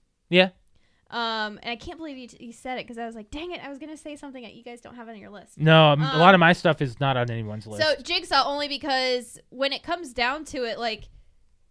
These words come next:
Speaker 2: you're going to hurt yourself in, like, he puts you in a situation where you're gonna hurt yourself to get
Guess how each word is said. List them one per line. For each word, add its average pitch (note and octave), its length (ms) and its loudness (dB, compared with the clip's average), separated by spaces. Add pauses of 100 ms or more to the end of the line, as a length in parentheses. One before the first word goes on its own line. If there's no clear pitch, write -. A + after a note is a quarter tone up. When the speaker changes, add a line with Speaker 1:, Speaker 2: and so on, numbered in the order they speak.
(120)
Speaker 2:
you're F4 460 -2
going E4 320 0
to D4 160 -4
hurt D4 280 2
yourself B3+ 840 2
in, B3+ 300 0
like, B3+ 160 -4
he D4 100 -8
puts - 260 -8
you F4 120 -8
in C#4+ 160 -4
a C#4+ 80 -8
situation C4+ 480 -8
where B3 80 -8
you're C4+ 100 -10
gonna D4 200 -6
hurt C4 180 -4
yourself C4 360 -2
to - 120 -8
get A#3+ 180 2